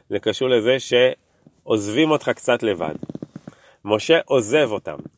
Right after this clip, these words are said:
וככה באמת, אה, מתרחש ההתקדמות מתינוק לילד גדול יותר, שלאט לאט ההורים עוזבים אותו, ולא מטפלים בו כל הזמן, ולא נענים לכל אחד מהצרכים שלו. מה שוויניקוט קרא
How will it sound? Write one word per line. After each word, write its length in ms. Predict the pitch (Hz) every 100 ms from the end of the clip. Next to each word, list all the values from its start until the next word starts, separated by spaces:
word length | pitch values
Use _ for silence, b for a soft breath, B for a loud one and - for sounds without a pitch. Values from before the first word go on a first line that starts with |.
| b b -
וככה 600 | 92 101 - 123 127 135
באמת, 420 | 107 104 127 -
אה, 260 | - 98 95
מתרחש 520 | 95 95 90 120 120
ההתקדמות 640 | 107 - 98 101 113 110
מתינוק 760 | 92 104 98 98 95 110 117
לילד 1400 | 101 95 98 - 92 90 87 95 - 90 98 123 104 78 - -
גדול 260 | 98 104 98
יותר, 220 | - 82
שלאט 440 | - 87 - 160
לאט 220 | 151 151
ההורים 360 | 117 104 117 156
עוזבים 380 | 117 92 85 85
אותו, 220 | 82 85
ולא 380 | 98 117 156 208
מטפלים 600 | 220 - 180 151 156 143
בו 140 | 131
כל 240 | - 139 131
הזמן, 300 | 98 110 110
ולא 400 | 104 117 165 170
נענים 440 | 117 110 117 135 131
לכל 420 | 110 - 120 120
אחד 220 | - 107 107
מהצרכים 540 | 101 - 85 87 87
שלו. 300 | 85 85 92 - B B B B -
מה 140 | 104
שוויניקוט 480 | 107 107 110 110 101
קרא 240 | 101 98